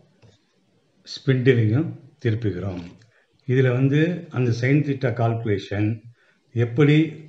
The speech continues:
ஒர்க் பண்ணுது அப்படின்னு பார்த்தீங்கன்னாக்கா, இப்ப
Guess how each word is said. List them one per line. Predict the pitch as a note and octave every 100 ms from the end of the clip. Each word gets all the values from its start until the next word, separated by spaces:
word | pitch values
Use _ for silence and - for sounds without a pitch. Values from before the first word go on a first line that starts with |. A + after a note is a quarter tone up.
| - _ -
ஒர்க் | B2 - C3
பண்ணுது | B2 A2+ B2 A#2+ G#2
அப்படின்னு | G#2 A2 G#2
பார்த்தீங்கன்னாக்கா, | G#2+ G#2 G#2 F#2 E2+ - G#2 B2 B2 - _ _ _ _
இப்ப | A#2 A2